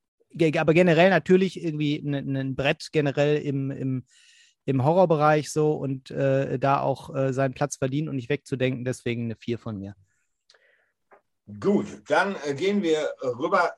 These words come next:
Speaker 2: zum nächsten Film. Ist eine aktuelle Filmreihe. Äh, denke ich, können wir ganz schnell abfrühstücken, weil es einfach nicht so viele Timelines gibt. Halloween hat jetzt schon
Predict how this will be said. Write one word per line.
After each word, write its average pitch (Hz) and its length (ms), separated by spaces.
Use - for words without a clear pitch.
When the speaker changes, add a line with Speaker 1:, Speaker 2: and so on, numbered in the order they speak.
Speaker 2:
zum 135 240
nächsten 202 380
Film. 175 360
Ist 156 220
eine 139 100
aktuelle 175 460
Filmreihe. 170 840
Äh, 120 260
denke 135 320
ich, 135 140
können 147 280
wir 131 340
ganz 135 180
schnell 151 200
abfrühstücken, 147 680
weil 127 140
es - 80
einfach 139 220
nicht 139 120
so 127 80
viele 123 240
Timelines 117 580
gibt. 156 300
Halloween 147 380
hat 156 160
jetzt 147 180
schon 143 320